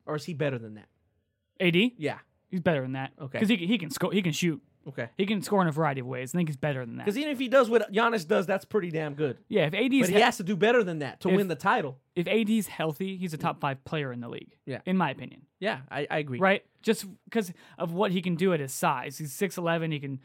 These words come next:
Speaker 2: shoot it out the three-point line. He's a, he's a good defender, score on the block, uh, good passer. You can ha-, pass out of the high post, things like that. So
Speaker 1: Let me ask you this
Speaker 2: Yeah.
Speaker 1: about LeBron, Devin. Does he pedal to the metal, have one of his best regular seasons in a while,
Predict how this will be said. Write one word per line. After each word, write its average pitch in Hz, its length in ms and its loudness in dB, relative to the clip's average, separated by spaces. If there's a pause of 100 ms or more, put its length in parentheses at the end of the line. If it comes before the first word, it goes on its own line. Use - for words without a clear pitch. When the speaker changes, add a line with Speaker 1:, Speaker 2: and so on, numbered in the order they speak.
(260)
Speaker 2:
shoot 220 240 0
it 196 80 2
out 180 120 2
the - 60 -20
three-point 165 420 -4
line. 143 340 -2
He's 139 160 -6
a, - 40 -8
he's 147 220 -10
a 151 40 -6
good 175 140 0
defender, 165 380 -2
score 185 300 0
on 170 80 2
the 147 80 0
block, 139 440 0 (140)
uh, 50 220 -12 (420)
good 180 180 2
passer. 160 600 -2
You 160 100 -12
can 151 220 -6
ha-, 180 140 -4
pass 190 300 0
out 175 40 0
of 156 60 -2
the 147 40 -2
high 147 140 -2
post, 147 260 -4
things 156 160 -4
like 139 140 -6
that. 156 280 -6
So 127 200 -10 (120)
Speaker 1:
Let 220 120 -2
me 330 60 -2
ask 339 200 -2
you 277 80 0
this 233 160 2
Speaker 2:
Yeah. 170 160 4 (140)
Speaker 1:
about 170 420 -4
LeBron, 139 400 -6
Devin. 127 280 -10
Does 156 200 -6
he 233 460 -4 (1500)
pedal 226 340 6
to 214 60 8
the 208 60 0
metal, 202 300 2
have 196 180 2
one 196 180 0
of 185 60 -2
his 165 140 -4
best 196 280 -2
regular 180 280 0
seasons 175 420 -4
in 165 100 -2
a 156 40 0
while, 185 440 0